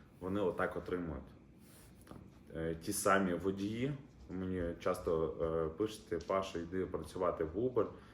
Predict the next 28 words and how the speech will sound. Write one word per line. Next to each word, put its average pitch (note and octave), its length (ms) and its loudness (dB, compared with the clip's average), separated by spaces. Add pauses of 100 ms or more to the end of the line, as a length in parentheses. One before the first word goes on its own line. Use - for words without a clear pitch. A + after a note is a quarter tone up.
(140)
По-перше, A#2 460 4 (120)
Uber G#2+ 300 4
не F#2+ 120 2
дає F#2+ 380 4
вам F2 280 2
піар. E2+ 300 -2 (440)
Якщо - 180 2
ви G#2 80 4
приї-, G2+ 640 2
їдете G2 400 2 (220)
і F2 220 0
приїжджаєте F2 720 4
заробити F#2+ 440 0
кошти, - 380 -2
напевно, G2 440 0
краще G2 380 0
їхати E2+ 500 -2 (340)
до F#2 240 2
Ванкувера, F2+ 720 2
може D#2+ 360 -4
би, D2+ 400 0 (400)
Торонто, G2+ 580 4
і E2 100 2
там F2 260 2
заробляти D#2+ 540 0
ці - 140 -10
кошти. - 360 -6 (840)
Е, E2+ 400 -2